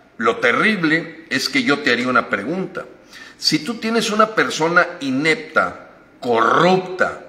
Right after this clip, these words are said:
mentirosa bajo tu cargo, ¿la seguirías dejando tres años más? En fin, los mexicanos dijeron, "Sí, vamos a dejarlo tres años más". Eso fue lo que respondieron,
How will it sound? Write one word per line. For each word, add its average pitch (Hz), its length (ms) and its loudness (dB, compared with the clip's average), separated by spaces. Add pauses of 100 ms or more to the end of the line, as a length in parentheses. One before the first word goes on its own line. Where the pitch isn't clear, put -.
mentirosa 123 1200 0 (280)
bajo 117 340 0
tu - 220 -12
cargo, 143 460 2 (460)
¿la 113 160 2
seguirías 127 760 -2
dejando 143 760 -2
tres 135 420 0
años 139 360 0
más? 196 380 -4 (360)
En 127 120 -6
fin, 240 320 -8 (320)
los 113 160 -4
mexicanos 123 480 0
dijeron, 127 320 0
"Sí, 156 180 0
vamos 147 300 0
a 131 80 4
dejarlo 117 360 -2
tres 107 240 -4
años 95 280 -4
más". - 300 -16 (180)
Eso 135 200 -4
fue 139 140 0
lo 151 140 2
que 131 100 2
respondieron, 165 640 0